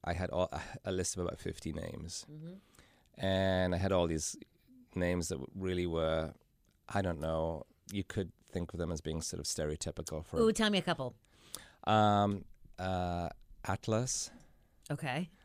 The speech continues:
Speaker 1: London Town.
Speaker 2: <laughs>
Speaker 1: Uh, what else do we have? Um,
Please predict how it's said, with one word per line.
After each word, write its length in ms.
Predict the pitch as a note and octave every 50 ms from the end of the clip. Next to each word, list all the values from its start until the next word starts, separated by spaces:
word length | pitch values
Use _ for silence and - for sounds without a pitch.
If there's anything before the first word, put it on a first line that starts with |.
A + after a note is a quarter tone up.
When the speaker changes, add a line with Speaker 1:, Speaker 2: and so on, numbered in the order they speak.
| _ -
Speaker 1:
London 360 | - G2+ G2 G2+ G2+ G#2 G2+
Town. 520 | F#2 - G2+ F#2 F#2+ F#2+ G2 G#2 A2+ B2 A#2+ -
Speaker 2:
<laughs> 40 | - - _ _ _ _ _ - - - _ - D#3+ D#3 - - E3 D#3+ - - F3 D#3
Speaker 1:
Uh, 760 | G2+ F#2+ F#2 F#2+ F#2 F#2 F#2 F#2 F#2 F#2 F#2 F#2 F#2 F#2 F2+ F2+ F2+ - - - _ _ _ _ _ _
what 160 | - - F#2
else 240 | F#2 F2+ F2 - -
do 100 | - - F2
we 100 | F2 D#2+
have? 420 | D#2 F2 E2+ E2 E2 E2+ E2+ - - - _ - - -
Um, 480 | F2+ E2+ E2+ E2 E2+ E2 E2 D#2+ F2